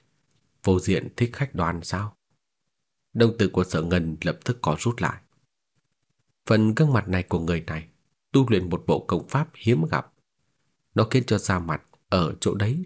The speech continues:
trở nên quái dị, bao gồm cả ngũ quan, trông giống như là hắn đang đeo một cái mặt nạ vậy,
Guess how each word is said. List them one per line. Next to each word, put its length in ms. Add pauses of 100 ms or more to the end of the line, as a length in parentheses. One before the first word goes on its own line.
trở 120
nên 200
quái 280
dị, 240 (680)
bao 140
gồm 180
cả 140
ngũ 320
quan, 220 (480)
trông 300
giống 200
như 200
là 200
hắn 240 (340)
đang 200
đeo 280 (160)
một 100
cái 160
mặt 200
nạ 300
vậy, 220